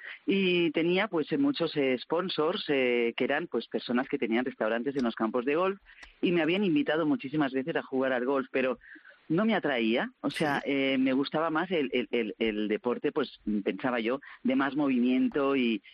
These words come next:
Speaker 1: y con más, eh, no sé, eh, peligro, entre comillas, ¿no?
Speaker 2: Ajá.
Speaker 1: Eh, subir montañas, bajar, saltar, etcétera, ¿no?
Speaker 2: Sí.
Speaker 1: Y cua-, y qué equivocada estaba. Cuando empecé a jugar al golf aquí en, en Alicante, que es donde vivo,
Speaker 2: Ujú.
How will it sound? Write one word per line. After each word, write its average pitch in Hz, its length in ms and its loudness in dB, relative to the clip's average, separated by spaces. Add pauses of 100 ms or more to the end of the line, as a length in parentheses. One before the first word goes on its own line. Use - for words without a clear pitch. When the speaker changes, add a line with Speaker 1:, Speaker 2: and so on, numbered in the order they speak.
(180)
Speaker 1:
y 135 120 0
con 120 220 2
más, 127 400 0
eh, 113 340 2
no 120 200 2
sé, - 240 -4 (260)
eh, 107 640 0 (800)
peligro, 147 460 0
entre 113 180 0
comillas, 104 460 0
¿no? 160 100 2
Speaker 2:
Ajá. 143 260 2
Speaker 1:
Eh, 101 120 0
subir 113 340 0
montañas, 143 640 -2
bajar, 131 400 -4
saltar, 131 520 -2
etcétera, 117 420 -2
¿no? 151 180 -4 (140)
Speaker 2:
Sí. - 160 -8 (260)
Speaker 1:
Y 196 140 2
cua-, 190 240 0
y 156 140 2
qué 196 100 0
equivocada 175 500 0
estaba. 117 380 -2
Cuando 135 320 0
empecé 135 500 0
a 175 240 0
jugar 160 300 -2
al 151 160 0
golf 190 320 -2
aquí 131 320 0
en, 120 440 2
en 110 280 0
Alicante, 113 440 -2
que 165 80 -2
es 135 60 -6
donde 117 240 0
vivo, 127 340 -2 (120)
Speaker 2:
Ujú. 151 320 -8